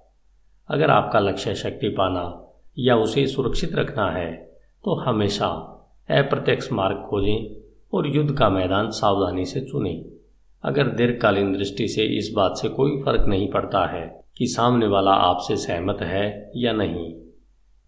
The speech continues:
या समय और उनका अनुभव उन्हें आपका मतलब समझा देगा, तो सबसे अच्छा यही रहेगा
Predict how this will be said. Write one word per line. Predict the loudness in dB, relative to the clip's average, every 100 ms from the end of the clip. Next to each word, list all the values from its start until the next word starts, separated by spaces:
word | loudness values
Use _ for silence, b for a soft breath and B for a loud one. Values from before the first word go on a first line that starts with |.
| -6
या | 0 2 2 0 -6 -16
समय | -6 -2 2
और | 6 6 4
उनका | 2 2 4
अनुभव | 4 4 0 0 -2 -6 -6 0
उन्हें | 4 4
आपका | 6 4 4 2
मतलब | 2 0 -2
समझा | 0 0 2 2
देगा, | 0 0 0 -2 -8 -18 _ _ _ _ _
तो | 2
सबसे | 2 2 2 2
अच्छा | 2 2
यही | 2 2 2 0
रहेगा | 0 0 0 0 -2